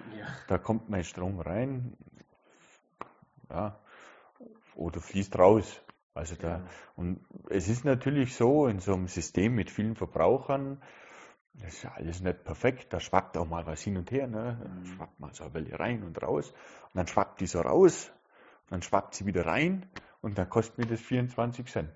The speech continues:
Speaker 1: Mhm.
Speaker 2: obwohl ich nichts damit zu tun habe.
Speaker 1: Ja.
Speaker 2: Ich habe keine Mikrowelle angeschalten oder sowas. Nee,
Speaker 1: Ja.
Speaker 2: das ist nur so rausgeschwappt, weil vielleicht mein Nachbar gerade die Waschmaschine angeschalten hat.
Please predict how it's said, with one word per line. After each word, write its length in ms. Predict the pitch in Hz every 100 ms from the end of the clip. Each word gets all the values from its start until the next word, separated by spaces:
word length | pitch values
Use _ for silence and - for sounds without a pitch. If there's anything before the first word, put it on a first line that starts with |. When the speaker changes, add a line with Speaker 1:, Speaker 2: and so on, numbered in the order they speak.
| -
Speaker 1:
Mhm. 140 | 98
Speaker 2:
obwohl 260 | 135 107 147
ich 100 | 117
nichts 240 | 151 - -
damit 240 | 175 175
zu 100 | 190
tun 240 | 240 233
habe. 180 | 117 82 -
Speaker 1:
Ja. 80 | - -
Speaker 2:
Ich 140 | 127 123
habe 140 | 127
keine 240 | 139 151 196
Mikrowelle 580 | 226 - 113 101 104
angeschalten 580 | 87 107 - 120 110 117
oder 100 | 110
sowas. 200 | 107 113
Nee, 120 | 175 175
Speaker 1:
Ja. 20 |
Speaker 2:
das 160 | 123
ist 160 | 160 147
nur 280 | 151 226 233
so 340 | 185 208 220 - - - -
rausgeschwappt, 640 | 131 185 - - 160 -
weil 160 | 127 131
vielleicht 460 | 127 117 127 127
mein 160 | 131 117
Nachbar 400 | 123 123 123 101
gerade 420 | 107 92 92 104
die 340 | 101 98 95 -
Waschmaschine 720 | - - 120 98 120 110 -
angeschalten 440 | 113 110 110 110
hat. 140 | 117